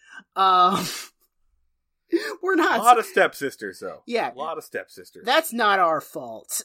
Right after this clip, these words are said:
Speaker 1: I think that's something that's being forced upon us. We have to edit all this out, but y-, that's a decision that's being made way above all of our pay grades.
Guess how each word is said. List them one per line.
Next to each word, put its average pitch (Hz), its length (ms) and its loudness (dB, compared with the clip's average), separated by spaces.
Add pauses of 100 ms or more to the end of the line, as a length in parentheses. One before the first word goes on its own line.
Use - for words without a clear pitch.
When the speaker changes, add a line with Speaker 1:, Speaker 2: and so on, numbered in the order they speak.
Speaker 1:
I 196 120 -4
think 240 320 -8
that's 254 240 -4
something 226 320 -4
that's 175 160 -6
being 170 260 -6
forced 165 420 -8
upon 160 320 -8
us. 151 200 -10
We 214 120 -8
have 233 200 -6
to - 180 -14
edit 151 260 -10
all 185 220 -2
this 139 240 -10
out, 131 240 -10
but 170 180 -8
y-, 233 160 -14
that's 311 280 0
a 196 60 0
decision 180 520 -2
that's 160 160 -6
being 170 340 -4
made 165 300 -4
way 208 360 2
above 165 360 0 (100)
all 208 260 2
of 160 120 -4
our 165 140 2
pay 139 260 -12
grades. 120 580 -12